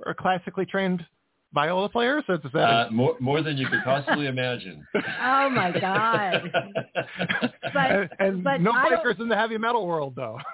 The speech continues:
Speaker 2: No.
Speaker 3: I,
Speaker 2: No.
Speaker 3: I, no, none, right? I don't think we've ever mentioned that you were on that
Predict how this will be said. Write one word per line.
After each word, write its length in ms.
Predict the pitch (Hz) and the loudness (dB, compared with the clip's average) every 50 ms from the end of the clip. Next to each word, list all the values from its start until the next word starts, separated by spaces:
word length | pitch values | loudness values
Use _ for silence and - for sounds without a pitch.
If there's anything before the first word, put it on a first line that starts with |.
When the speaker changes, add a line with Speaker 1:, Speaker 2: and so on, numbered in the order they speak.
| - - - - | -14 -16 -10 -4
Speaker 2:
No. 300 | 123 127 139 135 110 - - - - - - - - - | 0 2 2 4 2 0 -2 -8 -16 -16 -16 -10 -6 -2
Speaker 3:
I, 160 | 240 269 320 | 0 2 2
Speaker 2:
No. 40 | - | 2
Speaker 3:
I, 560 | - 190 180 - - - 262 302 277 262 254 226 | 2 0 -2 -2 -2 -2 -2 -2 -4 -4 -4 -4
no, 320 | 220 269 269 277 269 220 | -2 0 0 0 0 0
none, 420 | 196 196 208 226 247 240 226 202 190 | -2 -4 -2 -2 0 -2 -2 -4 -4
right? 360 | 190 208 220 226 247 254 247 _ _ _ _ _ - | -4 -4 -4 -4 -4 -6 -10 _ _ _ _ _ -4
I 140 | 240 247 311 | 0 0 0
don't 240 | 339 339 330 - - | 0 0 -4 -4 -8
think 180 | 302 311 233 208 | -10 -12 -10 -10
we've 200 | 233 254 240 208 | -10 -10 -6 -4
ever 240 | 254 254 226 247 240 | -4 -4 -2 -2 -4
mentioned 600 | 214 214 240 277 269 - - - 220 175 170 165 | -4 -4 -6 -6 -8 -12 -8 -8 -6 -6 -6 -6
that 200 | 165 170 180 190 | -6 -8 -8 -8
you 140 | 190 214 220 | -8 -6 -4
were 180 | 214 208 202 | -2 0 0
on 260 | 202 196 196 190 196 | 2 0 0 -2 -2
that 380 | 196 190 196 185 185 180 180 - | -2 -2 0 0 0 -2 -2 -4